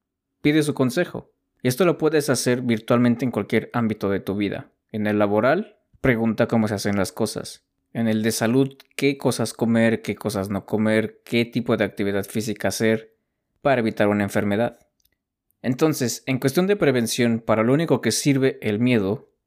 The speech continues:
es para motivarte. El siguiente paso, según el modelo de Marcos Vázquez, es prepararse. Cuando tenemos miedos que no representan amenazas reales, lo mejor siempre va a ser actuar.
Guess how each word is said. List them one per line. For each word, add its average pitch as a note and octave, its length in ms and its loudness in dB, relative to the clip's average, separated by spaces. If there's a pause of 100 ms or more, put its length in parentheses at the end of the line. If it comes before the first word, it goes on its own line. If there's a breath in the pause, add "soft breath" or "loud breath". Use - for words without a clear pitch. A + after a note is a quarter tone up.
(360)
es A2+ 140 -10
para A#2 260 2
motivarte. G2+ 720 -4 (600)
El A2+ 120 -2
siguiente C#3+ 340 2
paso, D#3 300 0
según C3+ 340 0
el C3+ 40 2
modelo A#2+ 380 2
de A2+ 80 0
Marcos G#2+ 460 -2
Vázquez, A#2+ 500 -2
es G2+ 180 -4
prepararse. G2+ 880 -2 (760)
Cuando C3 280 0
tenemos E3 380 0
miedos D#3 320 0
que A#2+ 100 -2
no B2 120 2
representan A#2 640 0
amenazas G#2+ 500 0
reales, G2+ 380 0
lo A2 80 0
mejor G#2+ 340 0
siempre A#2 380 0
va G#2 60 2
a - 20 -4
ser - 440 -4
actuar. - 600 -6